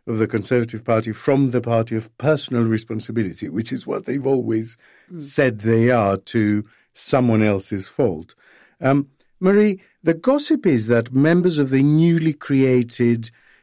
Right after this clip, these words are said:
Speaker 1: Fareham and Waterlooville seat, um, after the borders were messed about with in Hampshire, will choose M P Flick Drummond to be their candidate,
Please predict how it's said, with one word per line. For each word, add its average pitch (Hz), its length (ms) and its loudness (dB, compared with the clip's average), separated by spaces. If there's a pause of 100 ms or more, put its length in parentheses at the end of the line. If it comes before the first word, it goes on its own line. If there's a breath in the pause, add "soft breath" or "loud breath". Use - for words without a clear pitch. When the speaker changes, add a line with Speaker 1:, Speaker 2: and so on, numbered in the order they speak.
Speaker 1:
Fareham 135 680 2
and 120 380 2
Waterlooville 139 920 0 (140)
seat, - 680 -18 (300)
um, 104 320 -6
after 107 380 -10
the 98 180 -2
borders 101 840 -4
were 92 260 -6
messed 95 360 -6
about 95 380 -10
with 120 220 -18 (400 loud breath)
in 104 140 -2
Hampshire, 110 680 -2 (380 loud breath)
will 151 260 2
choose 180 460 0 (100)
M 156 260 2
P 147 240 -2
Flick 170 540 -4
Drummond 135 640 -2 (220)
to 107 100 -12
be 98 160 -6
their 95 160 -6
candidate, 92 720 -14